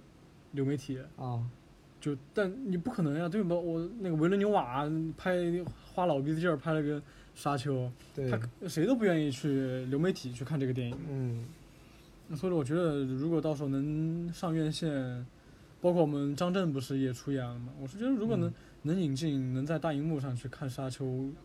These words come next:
Speaker 1: 会是一个很震撼的体验。
Speaker 2: 我觉得应该是能引进。
Speaker 1: 嗯，
Speaker 2: 嗯。
Speaker 1: 我觉得他应该没什么毛-，没什么敏感的东西。
Speaker 2: 对。
Speaker 1: 然后我，就是前几天，就是我们去我们文渊的放映室，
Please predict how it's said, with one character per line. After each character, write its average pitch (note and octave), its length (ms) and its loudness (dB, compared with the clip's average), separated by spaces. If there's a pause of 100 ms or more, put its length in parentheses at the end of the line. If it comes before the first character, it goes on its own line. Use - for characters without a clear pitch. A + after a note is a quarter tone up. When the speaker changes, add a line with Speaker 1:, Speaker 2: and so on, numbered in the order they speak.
Speaker 1:
会 F3+ 140 4
是 C3+ 200 -2
一 C3+ 60 2
个 B2+ 80 0
很 B2+ 140 -6
震 C3 120 -4
撼 B2 140 -2
的 A#2+ 80 -4
体 D3+ 60 -6
验。 D3+ 80 -4
Speaker 2:
我 E3 40 -2
觉 F#3+ 60 0
得 A3 60 -2
应 A#3 40 -6
该 D#4 140 -10
是 D3+ 160 -6
能 A#2+ 100 -2
引 A#2 220 -4
进。 C#3 80 -12 (320)
Speaker 1:
嗯， B2+ 320 -4
Speaker 2:
嗯。 A2 220 -4 (160)
Speaker 1:
我 C#3 80 -8
觉 B2+ 60 -4
得 D#3 40 -4
他 A3 140 -2
应 A3 60 2
该 A#3 60 0
没 F3+ 140 0
什 F#3+ 80 -2
么 F3 100 2
毛-， C3+ 380 0
没 D3 240 0
什 E3+ 100 -4
么 D3+ 60 0
敏 C3 160 0
感 B2 180 -4
的 A#2 80 -10 (120)
东 B2+ 160 -10
西。 B2 100 -16 (240)
Speaker 2:
对。 - 100 -12 (1400)
Speaker 1:
然 D#3 120 0
后 E3 120 4
我， C#3 1300 2 (480)
就 E3 100 -2
是 D3 140 -2
前 D3+ 180 -2
几 D#3 140 2
天， C#3+ 500 -2 (240)
就 D3+ 140 -4
是 C#3+ 80 -2
我 C3+ 100 2
们 C3 140 0
去 D3 220 -4
我 C3+ 80 0
们 C3 180 0
文 C3 120 0
渊 C#3 120 0
的 C3+ 80 0
放 C#3 160 -4
映 C#3 80 -2
室， C3 260 -2